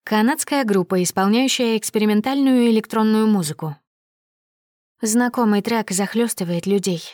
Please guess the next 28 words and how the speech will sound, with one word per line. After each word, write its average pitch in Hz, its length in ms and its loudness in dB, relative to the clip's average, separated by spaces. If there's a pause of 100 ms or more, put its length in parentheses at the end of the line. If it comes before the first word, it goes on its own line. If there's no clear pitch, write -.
(140)
Все 233 220 0
визжат, 214 500 0
подсвистывают 185 840 -2
и 185 120 0
выкрикивают 196 600 -2
слова 196 340 0
популярной 196 560 0
песни, 196 440 -2
надрывая 185 480 0
горло. 170 440 -4 (500)
Толпа 247 300 0
начинает 233 500 2
прыгать 226 480 0
и 190 60 -2
размахивать 202 640 -2
светящимися 202 640 -2
браслетами, 196 720 -2
подпевая: 196 680 -2 (400)
«Раз 202 360 0
мы 196 140 2
любили, 226 520 2
друзьями 196 580 2
нам 190 240 2
не 185 100 2
быть. 156 380 -8 (360)
Не 247 200 4
сбылись 226 460 0
мечты, 208 500 -2